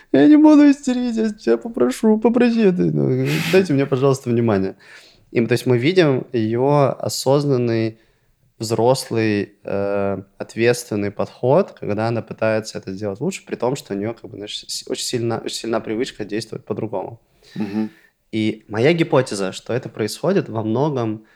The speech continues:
Speaker 1: из-за того, что ответственность за поведение отдается ребенку. Что это не мы тебя формируем, мы тебе разрешаем, запрещаем.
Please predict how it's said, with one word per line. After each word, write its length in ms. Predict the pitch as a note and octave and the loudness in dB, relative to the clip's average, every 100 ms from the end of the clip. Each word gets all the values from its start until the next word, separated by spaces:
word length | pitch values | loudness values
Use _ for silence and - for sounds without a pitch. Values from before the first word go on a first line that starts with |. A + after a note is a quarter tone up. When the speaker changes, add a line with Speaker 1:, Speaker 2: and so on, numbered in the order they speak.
| _ | _
Speaker 1:
из-за 340 | C#3 C#3 A#2+ B2 | 2 2 2 -2
того, 340 | A#2+ A2+ D3+ | 0 2 2
что 680 | D#3+ - C3+ A#2+ A#2 A#2 A2+ - | 2 -2 0 2 4 2 0 -6
ответственность 840 | - A#2+ C#3 C#3+ B2 A2 G#2 G2+ | -8 0 0 0 -2 -2 -2 -6
за 160 | A#2+ A2+ | -4 -4
поведение 920 | A2+ G#2 G#2+ A#2 G3 F3 A2 G2 G2+ - | -4 -4 -4 0 2 2 2 -2 -6 -12
отдается 720 | - A#2 G#2+ A2 C3+ C#3+ - | -4 -2 0 2 2 2 -4
ребенку. 640 | A2+ G#2+ G#2 E2+ - F#2+ - _ _ _ _ _ - | -6 -4 -4 -6 -12 -16 -18 _ _ _ _ _ -18
Что 260 | - B2+ | -6 -2
это 240 | B2 A#2+ A2+ | -2 0 -2
не 200 | A#2 A#2 | 0 0
мы 640 | A#2 C#3+ G3+ F#3+ D3 - _ _ _ _ | 2 2 4 4 2 -4 _ _ _ _
тебя 360 | - A2 B2+ A#2+ | -4 2 4 4
формируем, 920 | - A2+ A2 A#2 B2+ A#2 G2+ F#2+ G2 - | 0 -2 0 0 2 2 0 -2 -8 -8
мы 180 | A#2+ B2+ | 0 0
тебе 360 | B2+ G#2 A2+ A2+ | 0 -2 0 0
разрешаем, 800 | G#2+ A2+ A#2 - A#2+ A2+ G#2 G2 | 0 -4 -4 -2 0 0 0 -4
запрещаем. 920 | G2+ - A#2+ - B2+ G#2+ F2+ F2 | -8 -6 -6 -2 2 2 2 -2